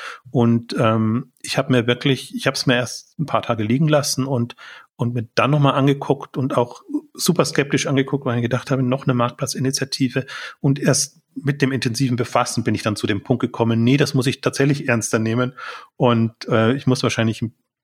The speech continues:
H und M ein bisschen höher ranken jetzt in dem Online-Potenzialen. Hatte ich eigentlich immer sehr, sehr tief. Das Spannendste, und da wollen wir ja gleich noch auch drüber sprechen, war bei H und M eigentlich immer die, die Beteiligungsstrategie und was sie sonst noch machen.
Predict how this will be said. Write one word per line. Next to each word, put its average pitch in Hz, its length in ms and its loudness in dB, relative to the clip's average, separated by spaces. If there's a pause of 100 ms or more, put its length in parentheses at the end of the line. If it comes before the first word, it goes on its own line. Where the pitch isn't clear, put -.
(200)
H - 120 2
und 120 120 2
M 135 160 4
ein 127 40 4
bisschen 123 380 0
höher 135 320 6
ranken 107 380 0
jetzt 110 220 -2
in 127 120 -2
dem 104 420 -2 (320)
Online-Potenzialen. 110 1160 0 (560)
Hatte - 200 0
ich - 120 -4
eigentlich 120 180 0
immer 117 180 2
sehr, 117 380 2
sehr 104 380 -2
tief. 143 300 0
Das - 100 0
Spannendste, 127 560 0
und 110 140 -2 (180)
da 110 120 0
wollen 110 140 2
wir 113 60 4
ja 107 80 2
gleich 101 240 0
noch 117 140 -6
auch 135 120 -8
drüber 110 220 -4
sprechen, 110 400 -2
war 104 180 4
bei 113 220 0
H - 140 0
und 113 120 0
M 113 160 0
eigentlich 113 260 -4
immer 117 140 0
die, 104 220 0 (260)
die - 60 -6
Beteiligungsstrategie 117 880 0
und 110 120 0
was 101 140 2
sie - 60 -4
sonst 156 320 0
noch 92 120 -2
machen. 101 480 0